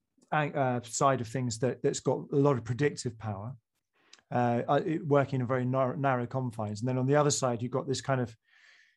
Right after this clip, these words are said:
c-, sort of complexity side. And I was thinking of, you know, when you're saying, you know, to understand anything, you have to understand how it's related to everything else. And it makes me think of Carl Sagan saying, "To make an apple pie,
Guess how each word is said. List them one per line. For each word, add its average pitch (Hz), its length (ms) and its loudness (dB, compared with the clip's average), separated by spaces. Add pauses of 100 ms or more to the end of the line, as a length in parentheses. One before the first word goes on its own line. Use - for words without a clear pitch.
(1400)
c-, 180 80 0 (100)
sort - 240 2
of 139 60 -2
complexity 131 680 0
side. 110 420 -6 (420)
And 127 280 2
I 156 80 4
was 143 140 2
thinking 156 320 6
of, 120 180 -2 (400)
you 147 100 -2
know, 143 60 0
when 143 120 2
you're 143 100 2
saying, 131 460 0 (320)
you 139 80 -4
know, 120 80 -2
to 131 180 0
understand 139 500 4
anything, 127 560 0
you 123 100 0
have 127 200 -2
to 127 140 -2
understand 123 520 -2
how 120 160 0
it's 117 160 -4
related 113 400 -4
to 120 120 -4
everything 113 340 -4
else. 110 280 0
And 120 80 -2
it - 20 0
makes 127 220 2
me 131 80 0
think 123 100 -2
of 113 120 -4
Carl 123 260 2
Sagan 117 540 -2
saying, 113 360 -4
"To 110 100 -6
make 120 200 -2
an 120 100 -2
apple 113 240 -4
pie, 110 460 -4